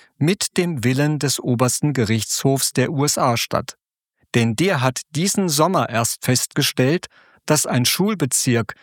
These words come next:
der Schulbücher mit L B G T Q-Material einsetzt, den Eltern eine Opt-out-Lösung anbieten muss. Das heißt, Eltern dürfen sich dem Schuleinsatz solcher Bücher verweigern. Elternrecht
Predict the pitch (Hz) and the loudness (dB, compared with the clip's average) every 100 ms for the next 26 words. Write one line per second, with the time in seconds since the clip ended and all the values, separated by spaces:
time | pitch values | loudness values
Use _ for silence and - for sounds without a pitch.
0 | _ - 117 107 - 190 202 131 131 127 | _ -4 0 0 0 0 0 -2 -2 0
1 | 131 117 - - 147 139 143 139 135 135 | 0 0 -2 -2 0 0 -2 -2 0 -2
2 | 139 139 123 - 208 202 139 - 104 104 | 0 -2 -2 0 -2 0 0 2 2 2
3 | 104 110 73 107 117 127 143 - - - | 0 0 0 0 2 2 0 0 -4 -8
4 | - _ _ 175 190 - 131 131 165 175 | -18 _ _ -2 -2 0 0 2 0 0
5 | 127 127 147 - - 127 - - - 139 | 0 2 0 -2 -2 -2 -4 -8 -2 2
6 | 127 117 - 160 113 113 147 143 - 117 | 2 0 -2 0 0 2 2 0 0 0
7 | 117 110 110 107 117 101 113 - - _ | 0 0 -2 0 0 2 0 -2 -6 _
8 | _ _ - 113 113 147 - - _ _ | _ _ -2 0 2 2 0 -6 _ _
9 | _ - 147 180 185 170 131 135 - 156 | _ 0 0 2 0 0 0 0 0 0
10 | 117 135 - 117 110 - 175 202 - 131 | 0 -2 0 0 0 0 0 0 0 0
11 | 165 170 160 165 - 135 139 156 165 123 | 0 0 0 0 0 2 2 0 -2 -2
12 | 107 110 - 117 107 131 104 107 110 95 | -2 -2 0 0 2 0 2 2 0 -4
13 | 92 - _ _ _ _ - 147 156 127 | -6 -10 _ _ _ _ -2 0 2 0
14 | 107 107 123 - - | 2 2 0 0 -6